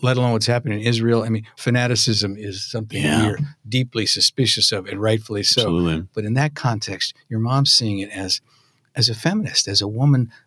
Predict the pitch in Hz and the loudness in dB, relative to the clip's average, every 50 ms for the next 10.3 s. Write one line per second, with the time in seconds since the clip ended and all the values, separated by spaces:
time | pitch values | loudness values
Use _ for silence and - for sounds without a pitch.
0 | _ _ - 143 120 120 127 131 127 120 117 - - - 120 117 110 - - 127 | _ _ -8 -2 0 2 2 2 2 0 -2 -4 -4 -2 -2 -2 -2 -2 0 0
1 | 127 123 117 113 113 113 107 98 113 123 123 123 117 107 - 110 127 131 123 123 | 0 2 2 2 2 2 2 2 2 2 2 2 0 -2 -2 -2 -2 -2 0 0
2 | - 123 117 110 110 - _ _ _ _ _ _ _ _ _ _ _ _ _ 143 | 0 0 0 0 -2 -8 _ _ _ _ _ _ _ _ _ _ _ _ _ 0
3 | 135 123 - - - - 135 131 131 131 131 110 104 95 87 - _ _ _ _ | 2 2 2 0 0 0 0 2 2 0 0 -2 -4 -6 -10 -14 _ _ _ _
4 | - 151 - - 262 269 247 - 160 226 226 233 262 - - 208 156 151 160 170 | 0 2 4 4 4 2 2 2 0 2 2 2 2 2 2 4 4 4 4 4
5 | - 269 285 285 - 233 185 123 110 117 120 139 131 107 90 85 82 82 87 98 | 4 2 2 2 2 0 2 2 2 4 4 4 4 2 0 -2 -4 -2 -2 0
6 | 117 123 123 127 127 139 123 110 - - 127 117 - - 156 165 - 180 151 - | 0 2 2 4 4 2 0 -2 0 0 0 2 2 2 0 2 0 0 0 0
7 | - - 117 104 98 92 - 107 104 107 113 120 127 127 123 107 98 98 104 101 | 0 2 0 0 0 0 -2 0 0 2 2 2 4 2 2 2 0 -2 -2 -2
8 | 95 90 82 90 92 92 95 95 98 87 85 80 82 80 82 80 78 78 - 78 | -4 -2 -2 -2 -2 -2 0 0 0 2 2 2 2 0 0 0 0 0 -2 -4
9 | 67 69 78 78 76 76 73 71 67 69 67 - - - _ _ - 87 85 82 | -4 -4 -4 -4 -2 -2 -4 -4 -4 -4 -6 -8 -12 -18 _ _ -4 -2 -2 0
10 | 82 82 82 82 82 78 | 0 0 0 0 0 -2